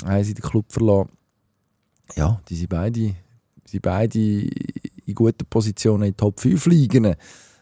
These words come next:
Ähm, beim Vicky, durch das, dass er nicht freiwillig geht, vielleicht ein leicht eine andere Ausgangslage, aber du hast den Urs Fischer genannt,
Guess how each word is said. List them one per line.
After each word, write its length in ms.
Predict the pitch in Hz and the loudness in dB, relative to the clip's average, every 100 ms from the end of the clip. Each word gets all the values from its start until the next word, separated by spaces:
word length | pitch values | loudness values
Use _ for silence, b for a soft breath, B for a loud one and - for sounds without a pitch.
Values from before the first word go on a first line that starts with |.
| B - | B -4
Ähm, 480 | 92 92 87 85 - - - _ _ 62 - - - - _ _ _ - | 0 0 -2 -8 -12 -16 -20 _ _ -20 -20 -20 -20 -20 _ _ _ -10
beim 160 | 90 | -2
Vicky, 580 | 95 107 - 107 98 - - _ _ _ _ _ _ - - - | -2 -2 -2 2 2 0 -10 _ _ _ _ _ _ -20 -20 -8
durch 120 | 92 | -4
das, 300 | 98 104 101 | -2 -4 -4
dass 120 | 90 | -8
er 60 | 95 | -4
nicht 200 | 98 95 | -4 -4
freiwillig 640 | - 101 113 123 127 127 | 0 4 6 6 4 0
geht, 580 | - 101 101 - - - - _ _ _ _ - | 2 2 2 0 -10 -18 -18 _ _ _ _ -6
vielleicht 340 | - 107 - | -2 0 -2
ein 140 | 95 95 - | -6 -6 -2
leicht 560 | 113 120 143 190 - 165 | 2 4 6 4 4 4
eine 80 | |
andere 320 | 139 151 - 147 | 4 2 2 0
Ausgangslage, 500 | - - 117 - 101 | 0 -4 0 2 2
aber 120 | 95 | 4
du 80 | 98 | 2
hast 140 | - | 2
den 100 | 98 | -2
Urs 120 | 87 | -2
Fischer 360 | - 107 - 101 | -2 -4 -4 -10
genannt, 360 | - 95 98 | -6 -6 -6